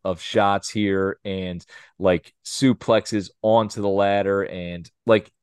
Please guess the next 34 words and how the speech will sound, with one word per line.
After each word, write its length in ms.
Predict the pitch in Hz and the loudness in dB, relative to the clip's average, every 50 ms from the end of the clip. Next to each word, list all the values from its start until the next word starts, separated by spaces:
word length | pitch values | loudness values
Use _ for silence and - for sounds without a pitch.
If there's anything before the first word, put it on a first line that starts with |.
| _ _ - | _ _ -6
it 100 | 135 - | -4 -2
just 220 | - 160 - - | -2 -2 -2 0
was, 160 | 165 156 143 | -2 0 2
like, 260 | 147 143 135 120 - _ _ _ _ _ _ _ _ _ _ _ | 4 2 2 2 0 _ _ _ _ _ _ _ _ _ _ _
to 120 | - - 139 | -4 -4 -2
me, 280 | 139 143 160 175 175 | -2 0 0 0 2
it 20 | 165 | 2
was 240 | 143 131 123 107 110 | 2 2 0 0 -2
the 120 | 113 113 | -6 -6
match, 360 | 110 113 117 117 113 - - - | -4 -2 -2 -2 -4 -6 -10 -14
and 100 | 120 107 | -12 -10
the 80 | 104 98 | -10 -10
crowd 440 | - - - 127 120 123 127 123 110 | -8 -2 2 2 4 4 4 2 2
was 220 | 101 98 95 - | 0 -4 -4 -6
so 840 | - - - - - - 120 117 113 113 113 117 117 117 123 123 127 _ _ _ _ _ | -10 -12 -12 -10 -4 0 2 4 4 6 6 4 4 2 0 -2 -6 _ _ _ _ _
hot 460 | _ - - 110 107 98 92 - - _ | _ -8 -2 0 0 0 0 -2 -8 _
for 160 | - 101 92 | -10 -8 -8
these 260 | 85 87 87 82 - | -6 -6 -8 -8 -8
two 160 | - - 90 | -8 -6 -6
because, 400 | 82 85 82 - 95 87 82 92 | -4 -4 -4 -4 -4 -4 -4 -4
like, 180 | 95 87 82 - - | -6 -6 -6 -6 -8
two 400 | - - 143 135 127 120 113 - _ _ _ _ _ | -4 0 2 4 4 2 0 -4 _ _ _ _ _
guys 440 | - 127 110 104 98 92 90 85 - | 0 2 2 2 2 0 -2 -4 -4
that 140 | 101 98 95 | -4 -2 -2
were 160 | 95 92 87 _ | -2 -4 -6 _
just 440 | - - 127 131 120 113 - - 131 | -8 -2 2 4 4 4 4 2 2
on 200 | 117 113 110 107 | 2 2 2 0
the, 140 | 104 98 - _ _ _ _ _ - | -4 -6 -6 _ _ _ _ _ -2
just, 420 | - 156 151 143 - - - - | 2 2 2 2 2 -6 -8 -2
like, 240 | 117 113 107 92 _ _ _ - | -2 -2 -2 -2 _ _ _ -4
beginning 580 | 117 101 101 - - 143 135 123 120 110 101 | -4 -4 -4 -2 0 2 2 2 2 -2 -4
to 160 | - - 107 | -4 -6 -6
be 380 | 92 90 104 104 101 98 90 - _ _ _ _ _ _ _ _ _ _ _ | -4 -2 -2 -2 -2 -2 -4 -6 _ _ _ _ _ _ _ _ _ _ _
superstars 1080 | - - - - - 175 156 - 113 104 92 - - - 107 95 92 87 85 82 82 - | -14 -10 -2 2 4 4 4 4 2 -2 -4 -4 -2 0 2 2 2 2 0 -2 -6 -12